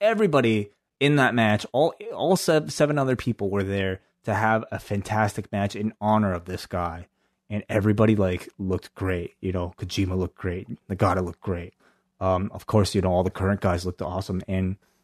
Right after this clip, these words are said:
it was, like, it built up to, like, this, man, the spot where, like, he, he attacks Nagata and uses Nagata as, like,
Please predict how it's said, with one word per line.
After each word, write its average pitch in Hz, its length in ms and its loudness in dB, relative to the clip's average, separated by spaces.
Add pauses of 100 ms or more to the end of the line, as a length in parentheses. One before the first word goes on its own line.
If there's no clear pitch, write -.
(320)
it 120 180 -4
was, 139 220 0
like, 165 340 0
it 131 160 -4
built 127 220 0
up 127 80 -4
to, 131 100 -4
like, 113 220 -6
this, 123 240 -6 (380)
man, 139 260 4
the 104 80 0
spot 143 340 0
where, 123 120 4
like, 104 200 0
he, 107 380 -4 (320)
he 110 200 -4
attacks 107 340 -2
Nagata 101 600 2
and 95 160 -4
uses 95 320 -6
Nagata 95 440 0
as, 90 260 -4
like, 90 360 -6